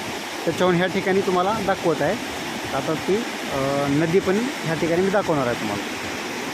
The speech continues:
कधी काळी ही, अ, नदी कोरडी असायची. हे, अ, ह्या ठिकाणी इथून तेर क्षेत्र हे अतिशय जवळ आहे.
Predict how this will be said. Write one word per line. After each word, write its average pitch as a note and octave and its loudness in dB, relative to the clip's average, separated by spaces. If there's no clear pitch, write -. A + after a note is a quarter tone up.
कधी F3+ 4
काळी G#3 6
ही, A3+ 6
अ, G3+ 4
नदी G3+ 4
कोरडी G3+ 6
असायची. F#3+ 2
हे, F#3 4
अ, - -6
ह्या F3 2
ठिकाणी G3 2
इथून G3 2
तेर G#3 2
क्षेत्र G#3 2
हे F#3 -4
अतिशय F#3+ 0
जवळ G3 6
आहे. F3+ 4